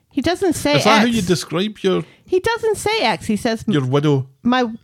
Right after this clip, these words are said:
Speaker 1: my wife." He says, "My wife." And that you
Speaker 2: My wife.
Speaker 1: And remember, Todd's like, "Oh, you're married?" It's like, "Well, no, she's dead."
Speaker 2: Oh, yeah, that's right.
Speaker 1: Yeah. So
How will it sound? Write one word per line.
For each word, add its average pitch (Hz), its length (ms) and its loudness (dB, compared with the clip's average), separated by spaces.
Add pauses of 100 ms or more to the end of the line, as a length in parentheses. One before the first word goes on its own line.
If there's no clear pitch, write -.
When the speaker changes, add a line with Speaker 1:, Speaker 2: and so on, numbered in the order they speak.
(160)
Speaker 1:
my 240 300 2
wife." 240 760 0 (380)
He 311 100 0
says, 330 240 0
"My 294 160 2
wife." 269 580 0 (100)
And 240 180 0
that 240 280 -2
you 117 100 2
Speaker 2:
My 117 180 4
wife. 107 460 -2 (300)
Speaker 1:
And 240 340 2
remember, 247 460 2
Todd's 254 380 0
like, 247 240 0
"Oh, 320 180 2
you're 214 260 0
married?" 220 500 2
It's 240 180 0
like, 220 260 0
"Well, 220 300 2
no, 254 340 4
she's - 280 0
dead." 208 540 -2 (1300)
Speaker 2:
Oh, 117 360 2 (100)
yeah, 104 280 -8
that's 104 280 -8
right. 240 60 2
Speaker 1:
Yeah. 220 240 2 (300)
So 226 560 0